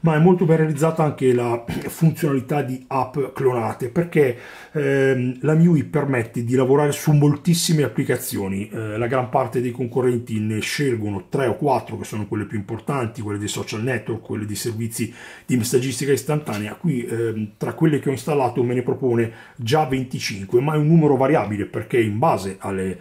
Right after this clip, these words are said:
applicazioni che io scarico sul telefono lui mi dirà se posso o non posso clonare anche quel tipo di applicazione. Eh, per quei pochi che non lo sapessero, App Clonate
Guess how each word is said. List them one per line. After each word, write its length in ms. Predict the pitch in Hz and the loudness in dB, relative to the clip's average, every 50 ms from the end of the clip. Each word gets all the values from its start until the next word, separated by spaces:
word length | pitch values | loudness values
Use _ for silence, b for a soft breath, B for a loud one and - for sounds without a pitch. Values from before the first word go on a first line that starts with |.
| B B B | B B B
applicazioni 540 | 120 110 - 113 101 113 - - 156 135 117 | -10 -6 -6 -4 -4 -4 -2 0 0 0 0
che 80 | 123 | 0
io 60 | 127 | -2
scarico 340 | - - 160 139 131 - 139 | -2 0 -2 -2 -2 -2 -4
sul 260 | 127 - 170 151 139 | -4 0 0 -2 0
telefono 420 | - 196 175 175 175 - 110 107 110 | 0 0 -2 -2 -2 -6 -4 -2 -2
lui 220 | 120 123 113 101 98 | 0 0 0 -2 -2
mi 140 | 107 123 127 | -4 -2 0
dirà 320 | 131 147 123 98 98 95 B B B B B B | 2 2 2 2 0 -4 B B B B B B
se 180 | B - 143 117 | B -6 -4 0
posso 380 | 117 160 139 - - - - | 2 2 2 0 -2 -6 -10
o 200 | - - - 147 | -8 -2 0 2
non 160 | 151 135 101 - | 2 2 0 -2
posso 300 | - 107 95 - - 117 | -6 -8 -8 -6 -8 -6
clonare 320 | - 139 127 117 104 104 | -2 -2 -2 -2 -2 -4
anche 140 | 101 98 - | -6 -8 -8
quel 160 | - - 104 | -6 -6 -4
tipo 160 | 101 107 98 107 | -4 -4 -4 -4
di 80 | 107 | -4
applicazione. 800 | 101 - - 98 95 - - - - - 67 69 - - _ - - - | -4 -4 -6 -6 -6 -6 -8 -8 -10 -10 -10 -12 -14 -16 _ -20 -14 -10
Eh, 300 | 110 101 98 95 95 95 - - _ | -8 -6 -6 -6 -6 -8 -10 -12 _
per 240 | - 120 113 95 92 | 0 0 0 0 0
quei 160 | - 117 107 | -2 -2 0
pochi 320 | - 147 135 - - - 107 | 2 4 2 2 2 -2 -8
che 120 | - - | -6 -6
non 120 | 104 104 104 | -6 -4 -4
lo 80 | 113 | -4
sapessero, 640 | - - 151 - - - - - 110 95 - - - | -4 -4 -6 -6 -6 -8 -6 -6 -6 -8 -8 -8 -4
App 260 | - 131 110 - - | -2 -2 -2 -2 -4
Clonate 540 | - 143 127 120 113 98 92 - - 98 - | -4 -2 0 0 0 -2 -4 -4 -6 -6 -6